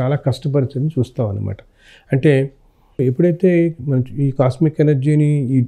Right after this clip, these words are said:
ఇది డిస్టర్బ్ చేస్తుందో, ఈ ఎనర్జీ డిస్టర్బెన్స్ అవుతుందో, మామూలు మనుషుల్లో కూడా వాళ్ళ ఆలోచనల మీద ప్రభావం చూపిస్తుంది,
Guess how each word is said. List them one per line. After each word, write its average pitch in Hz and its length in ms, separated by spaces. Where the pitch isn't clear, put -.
ఇది 139 180
డిస్టర్బ్ 127 480
చేస్తుందో, 135 360
ఈ 123 120
ఎనర్జీ 131 280
డిస్టర్బెన్స్ 123 420
అవుతుందో, 127 540
మామూలు 170 420
మనుషుల్లో 151 460
కూడా 139 480
వాళ్ళ 131 180
ఆలోచనల 156 440
మీద 151 220
ప్రభావం 123 440
చూపిస్తుంది, 110 580